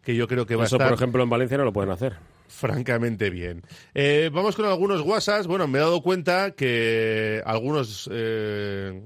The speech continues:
Speaker 1: nos decían que Valverde con Barcala. Yo simplemente he preguntado por el
Speaker 2: Sí.
Speaker 1: nombre que está ahí encima de la mesa.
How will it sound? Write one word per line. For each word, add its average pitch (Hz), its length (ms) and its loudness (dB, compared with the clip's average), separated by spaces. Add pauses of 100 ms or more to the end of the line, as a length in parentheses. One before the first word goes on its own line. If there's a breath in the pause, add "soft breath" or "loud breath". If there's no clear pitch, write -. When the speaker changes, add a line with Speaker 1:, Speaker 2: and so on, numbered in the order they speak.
(160)
Speaker 1:
nos 101 380 -10
decían 117 460 -4
que 101 300 -4
Valverde 110 520 -2
con 120 180 -6
Barcala. 135 520 -2 (920 soft breath)
Yo 110 180 -2
simplemente 135 420 -2
he 143 40 -4
preguntado 117 580 -2
por 95 160 -4
el 95 80 -2
Speaker 2:
Sí. 107 80 0
Speaker 1:
nombre 135 320 2
que 127 80 -2
está 113 200 -2
ahí 135 80 2
encima 127 320 0
de 127 80 2
la 127 100 2
mesa. 175 400 -2